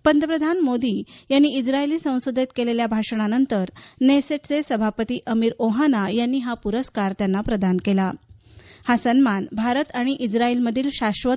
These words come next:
मैत्रीचा सन्मान आहे. मी अतिशय नम्रतेनं आणि आदरानं याचा स्वीकार करतो," असं पंतप्रधानांनी समाज माध्यमावरील संदेशात म्हटलं आहे.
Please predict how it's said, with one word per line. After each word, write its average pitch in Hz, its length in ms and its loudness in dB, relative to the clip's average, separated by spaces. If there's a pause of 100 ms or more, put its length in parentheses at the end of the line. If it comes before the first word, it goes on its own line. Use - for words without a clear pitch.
मैत्रीचा 220 520 -2
सन्मान 190 380 -2
आहे. 190 300 -2 (480)
मी 247 100 4
अतिशय 247 460 0
नम्रतेनं 285 580 2
आणि 240 280 -6
आदरानं 226 480 0
याचा 269 300 0
स्वीकार 226 380 -4
करतो," 214 500 -2 (260)
असं 262 280 0
पंतप्रधानांनी 220 880 0
समाज 240 380 -2
माध्यमावरील 214 720 0
संदेशात 196 540 -6
म्हटलं 190 300 -2
आहे. 185 420 -4